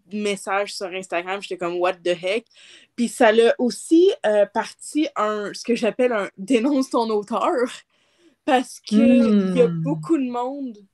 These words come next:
Speaker 1: qui venait m'écrire en disant, « Ouais, cet auteur-là fait là, ce, cet auteur-là fait ça, nanana. » Puis le pire et le plus triste, c'est quand les noms d'auteurs revenaient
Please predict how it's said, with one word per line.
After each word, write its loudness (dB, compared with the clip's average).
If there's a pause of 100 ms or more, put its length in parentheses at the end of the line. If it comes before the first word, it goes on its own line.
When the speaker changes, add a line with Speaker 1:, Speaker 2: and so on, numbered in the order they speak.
(120)
Speaker 1:
qui -8
venait -4
m'écrire -6
en -6
disant, « -6
Ouais, 0
cet -14
auteur-là -4
fait -4
là, -4
ce, -6
cet -8
auteur-là -2
fait -8
ça, 2
nanana. » -4 (640)
Puis -2 (220)
le 2
pire 2
et 0
le 4
plus -10
triste, -4
c'est -2
quand -4
les 0
noms 0
d'auteurs 0
revenaient -4